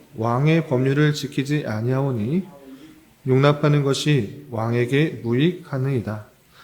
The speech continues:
왕이 옳게 여기시거든 조서를 내려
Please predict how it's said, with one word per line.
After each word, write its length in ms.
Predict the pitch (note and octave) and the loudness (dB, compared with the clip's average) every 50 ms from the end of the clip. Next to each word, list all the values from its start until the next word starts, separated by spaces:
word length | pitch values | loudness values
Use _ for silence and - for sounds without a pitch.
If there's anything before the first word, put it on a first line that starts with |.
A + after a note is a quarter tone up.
| - - - - _ _ _ | -20 -20 -20 -20 _ _ _
왕이 280 | - C#3 C#3 D3+ E3+ E3 | 4 4 6 8 8 8
옳게 400 | B2+ A2 B2+ B2+ - - D#3+ D#3 | 8 6 6 4 4 4 4 4
여기시거든 1300 | D3 C3+ D3 D3 - - - D3 C#3 C3 B2+ G#2+ A2+ C#3 F3+ A#3+ A3 - - - - - - - - | 4 4 2 -2 -4 -4 -2 -2 -2 0 -2 -2 0 -2 -2 -4 -6 -10 -16 -20 -20 -20 -20 -20 -20
조서를 520 | - - B2 A#2 - C#3 C3+ C#3+ E3 E3 | -6 -4 -4 -2 0 0 2 2 2 2
내려 340 | C3+ G#2+ G#2 B2+ D3+ E3+ E3 | 2 2 0 0 0 0 -2